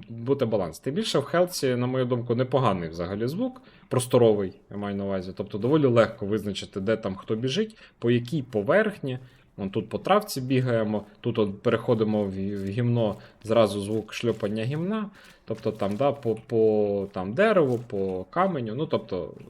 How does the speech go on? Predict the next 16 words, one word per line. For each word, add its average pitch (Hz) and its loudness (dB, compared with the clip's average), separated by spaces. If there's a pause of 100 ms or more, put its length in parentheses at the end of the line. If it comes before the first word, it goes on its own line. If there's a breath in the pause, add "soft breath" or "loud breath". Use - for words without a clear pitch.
можна 135 2
реально 120 4
класно 117 -2
визначати, 98 -4
де 107 0
біжить 110 -4
противник, 170 -4
там, 104 -6
відкидувати 101 -4
гранатку, 196 -4
там, 98 -8
чи, 95 -10 (800 loud breath)
чи 107 -2 (320)
відстрілювати. 80 -8 (340 soft breath)
Тобто 110 -8
звук 208 -4